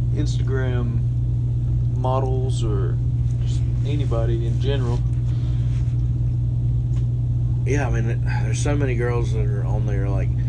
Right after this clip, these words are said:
Speaker 2: making money
Speaker 1: Oh, yeah,
Speaker 2: by
Speaker 1: dude.
Speaker 2: just
Speaker 1: Just taking pictures.
Speaker 2: taking pictures, doing appearances, and
Speaker 1: All right, I know who I
Speaker 2: strippers or whatever, you know, yeah, all kinds of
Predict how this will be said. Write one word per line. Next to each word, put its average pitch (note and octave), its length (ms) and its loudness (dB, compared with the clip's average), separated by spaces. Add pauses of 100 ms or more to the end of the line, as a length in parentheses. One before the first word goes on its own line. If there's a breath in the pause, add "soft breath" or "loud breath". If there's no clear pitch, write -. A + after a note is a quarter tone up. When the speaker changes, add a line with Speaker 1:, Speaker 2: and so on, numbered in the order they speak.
(880 loud breath)
Speaker 2:
making B2+ 340 0
money A#2+ 380 0 (640 loud breath)
Speaker 1:
Oh, F#4 240 2
yeah, - 460 0
Speaker 2:
by A#2+ 140 0
Speaker 1:
dude. - 80 0
Speaker 2:
just A#2 260 0 (340)
Speaker 1:
Just - 220 0
taking - 300 0
pictures. - 440 0 (400)
Speaker 2:
taking A#2 180 0
pictures, A#2+ 380 0
doing A#2 240 0
appearances, A#2 640 0
and A#2+ 200 0
Speaker 1:
All A#2 80 2
right, A#2+ 180 0
I A#2 100 0
know A#2 200 0
who A#2+ 220 0
I - 40 0
Speaker 2:
strippers A#2+ 720 2
or A#2 80 2
whatever, A#2+ 500 0
you A#2+ 140 0
know, A#2 180 2
yeah, A#2+ 320 0
all A#2+ 120 2
kinds A#2+ 320 0
of - 200 0